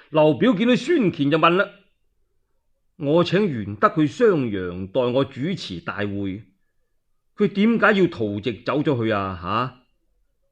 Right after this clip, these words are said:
孫乾就將劉備嘅信呈上去畀佢，同時呢，又將蔡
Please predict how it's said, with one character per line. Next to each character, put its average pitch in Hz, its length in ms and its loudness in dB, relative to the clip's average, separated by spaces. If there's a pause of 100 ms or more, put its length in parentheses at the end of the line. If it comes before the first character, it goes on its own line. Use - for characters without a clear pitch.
(400)
孫 226 360 2
乾 147 180 -4
就 151 80 0
將 233 180 6
劉 120 280 0
備 202 200 0
嘅 202 60 2
信 165 240 0
呈 107 260 -8
上 135 200 -2
去 127 80 -4
畀 135 200 -4
佢， 107 220 -8 (400)
同 117 240 -8
時 117 200 -12
呢， 156 120 -4 (400)
又 165 220 2
將 247 200 2
蔡 - 120 -10